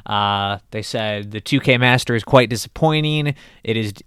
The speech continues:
graded in a way that gives the entire film a brand new, completely unnatural color temperature, and as a result,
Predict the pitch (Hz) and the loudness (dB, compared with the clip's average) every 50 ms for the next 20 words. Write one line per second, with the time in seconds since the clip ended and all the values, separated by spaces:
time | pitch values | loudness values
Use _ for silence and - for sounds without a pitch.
0 | - 135 120 127 127 135 156 160 160 165 156 123 135 131 123 120 123 127 127 113 | -16 -10 -4 0 2 2 2 2 2 0 0 0 -2 -4 -2 0 0 0 0 0
1 | 113 113 104 - 120 117 110 107 104 107 113 110 110 104 110 101 - - - 151 | -2 -4 -4 -4 -4 -2 -2 -4 -6 -6 -6 -6 -4 -4 -6 -6 -6 -4 -2 0
2 | 160 170 170 156 - 160 139 135 127 120 113 104 113 113 123 151 180 196 185 160 | 2 2 0 0 0 -2 -2 -2 -2 -2 -4 -2 -2 -2 -2 0 -2 -2 -2 -2
3 | 143 139 139 135 - - 123 110 - - 185 208 202 143 170 180 165 - - 156 | -2 0 -2 -2 0 -2 -2 -2 0 0 0 0 0 0 -2 -2 -2 -2 0 0
4 | 185 202 196 180 170 165 170 170 - - 180 156 151 - - - 170 170 165 147 | 0 0 0 0 2 2 0 0 0 -2 0 0 0 -2 -4 -4 -2 -2 0 -2
5 | 120 - - 120 107 104 104 - - 113 104 107 - _ - - - 107 - 110 | -2 -2 -4 -4 -4 -4 -8 -6 -4 -4 -4 -4 -6 _ -16 -20 -16 -8 -4 -4
6 | 107 104 - 110 120 135 131 135 123 120 - 131 117 117 123 - | -4 -4 -2 -2 -2 -2 -2 -2 -4 -4 -2 -2 -2 -2 -4 -6